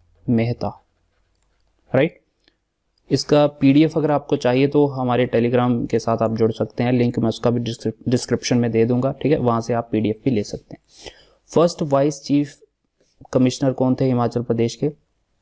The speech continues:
तो ध्यान से याद रखना कि चीफ कमिश्नर था वो एनसी मेहता था, और वाइस जो था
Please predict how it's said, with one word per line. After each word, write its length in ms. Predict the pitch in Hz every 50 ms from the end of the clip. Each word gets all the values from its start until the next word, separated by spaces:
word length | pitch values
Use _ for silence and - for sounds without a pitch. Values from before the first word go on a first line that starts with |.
| _ _ _ _ - - _ -
तो 60 | 139
ध्यान 320 | 131 117 131 127 135 147
से 220 | 143 160 143 - - _ _ _ _ - -
याद 240 | 123 123 123 123
रखना 280 | 131 127 - 139 135 143
कि 120 | 147 -
चीफ 420 | 151 - - - 139 143 151 151 -
कमिश्नर 480 | - - 147 143 135 - - 143 131
था 180 | - - 123 123
वो 240 | 127 127 127 123 - 123
एनसी 280 | 117 113 - - -
मेहता 320 | 127 127 127 123 - 127 123
था, 140 | - 135
और 100 | 139 135
वाइस 500 | 120 110 107 110 110 120 135 135 135 -
जो 120 | - 135 117
था 300 | - 120 113 139 -